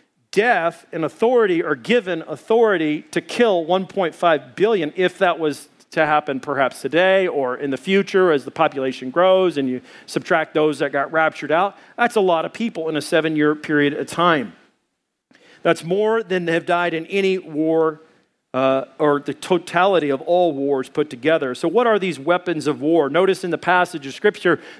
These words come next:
there's a sword. So you know that's a symbol of, of, of war. So,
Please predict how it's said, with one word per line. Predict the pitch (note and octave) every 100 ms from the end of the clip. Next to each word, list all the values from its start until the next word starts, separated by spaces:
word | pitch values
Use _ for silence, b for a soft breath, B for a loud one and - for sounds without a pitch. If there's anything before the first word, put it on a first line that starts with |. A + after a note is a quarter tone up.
| -
there's | D#3+ C#3+
a |
sword. | C#3 - G3+ F#3+ G#3+ C4 G#3 b b _ _ _ _ _
So | - E3+
you | E3+ E3
know | F#3+ F#3+ F#3+
that's | F3+ F3
a |
symbol | D#3 G3 G3 F#3+ F#3+
of, | E3+ C#3+
of, | C3 C3+ C#3
of | C#3+ B2
war. | A#2 D3 E3+ G#3 C4+ A3+ _ _ _ _
So, | - D3+ D3+ D3